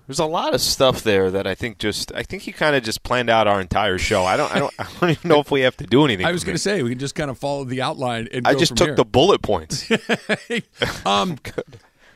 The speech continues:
Speaker 2: I, okay, so t-, tell, help me out here.
Speaker 1: Okay.
Speaker 2: Um, it didn't happen.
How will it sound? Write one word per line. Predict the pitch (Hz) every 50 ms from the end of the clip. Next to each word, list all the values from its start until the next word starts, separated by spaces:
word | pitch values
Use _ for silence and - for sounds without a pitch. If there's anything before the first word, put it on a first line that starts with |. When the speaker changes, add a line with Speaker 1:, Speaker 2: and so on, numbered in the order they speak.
| _ -
Speaker 2:
I, | 156 160 -
okay, | - 156 - 127 - -
so | - 135
t-, | 123 - 190 139
tell, | 127 151 175 185 -
help | 151 180 208 175
me | 156 131
out | 107 92
here. | - 82 76 - _ _ _ _ _ _ _ _
Speaker 1:
Okay. | - 110 120 143
Speaker 2:
Um, | - 139 151 156 160 156 156 151 151 147 147 143 139 120 101 _ _ _ _ _ _ _ _ _
it | 135 135 - -
didn't | 117 143 190 226
happen. | - - 92 110 160 - - - -